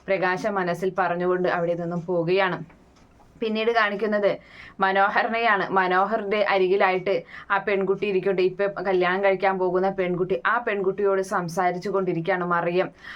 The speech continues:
അപ്പോ അവളോട് പറയുന്നുണ്ട്, "നമ്മൾ ഈ മാസം തന്നെ പോകൂലേ അപ്പോ അമേരിക്കയിലോട്ട്? അതിനെന്താ ഇത്ര സംശയം?" എന്ന് മറിയം ചോദിക്കുകയാണ്. അപ്പോ, "എല്ലാ, ചോദിച്ചെന്നേ ഉള്ളൂ. പിന്നെ അതിനു മുമ്പ് എൻ്റെ കഴുത്തിലൊരു മിന്ന് കെട്ടണമെന്ന്" മറിയം പറയുമ്പോ,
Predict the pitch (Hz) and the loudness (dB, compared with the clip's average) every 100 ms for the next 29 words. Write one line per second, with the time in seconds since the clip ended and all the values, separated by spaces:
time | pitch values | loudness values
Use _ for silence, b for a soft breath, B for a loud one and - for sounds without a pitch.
0 | B 208 190 202 - 185 190 196 202 214 | B -4 2 2 4 2 4 4 2 2
1 | 190 190 208 202 185 175 185 196 185 180 | 2 2 0 0 0 2 2 2 4 2
2 | 185 208 208 220 233 208 262 254 - 196 | 0 -4 -2 -4 -4 -2 0 2 0 0
3 | 202 196 180 180 180 185 196 196 - 202 | 0 0 0 -2 -2 0 0 0 0 -2
4 | 190 214 226 220 220 233 233 190 185 202 | -2 -2 0 0 0 -4 -2 -2 -2 -4
5 | 208 202 185 175 180 165 180 190 190 175 | -2 0 -2 -2 -4 -2 -2 -2 -2 -2
6 | 170 190 165 B B B 175 175 - 180 | -2 -2 -4 B B B -6 -2 0 2
7 | 196 208 165 190 170 165 165 196 214 214 | 2 0 -2 -2 0 0 -4 -4 -2 -2
8 | 196 - 175 180 165 175 180 208 208 202 | -2 -2 -2 -2 -2 -2 -2 -2 -2 -2
9 | - 185 190 208 208 202 214 226 220 185 | -2 0 0 0 0 0 -4 -2 0 0
10 | 196 202 196 190 190 185 190 170 180 190 | 0 0 -2 -2 0 0 0 0 0 0
11 | 185 170 180 | 0 0 0